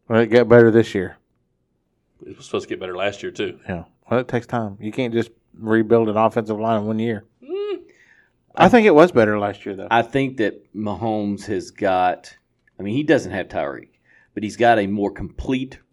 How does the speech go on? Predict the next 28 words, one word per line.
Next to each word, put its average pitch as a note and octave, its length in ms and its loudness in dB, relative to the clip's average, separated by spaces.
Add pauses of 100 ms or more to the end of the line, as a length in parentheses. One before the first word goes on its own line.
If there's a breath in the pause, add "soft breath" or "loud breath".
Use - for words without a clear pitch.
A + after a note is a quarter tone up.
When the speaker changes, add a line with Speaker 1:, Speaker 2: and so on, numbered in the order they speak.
(560)
Speaker 3:
wide G#2+ 220 0
receiver G2 580 -6 (400)
core F2+ 340 -2
this F2+ 300 -8
year E2+ 300 -6
than G2 180 -6
he's F2+ 180 -8
had E2+ 460 -4 (560)
in G#2+ 100 -4
a G2+ 60 -2
long F2+ 220 -2
time. E2+ 240 -4
Speaker 1:
Having D3 500 4
a A2+ 580 0 (600)
Kansas C#3 500 2
City C3 260 4
wide A#2 320 8
receiver A2+ 440 2
this G#2 260 -2
year G#2 280 2
is G#2+ 300 -2
like A2+ 220 4
having A2 540 2
a G#2+ 180 0
New A#2+ 260 4
England A2+ 360 2
running A2 280 2
back. F2 380 -6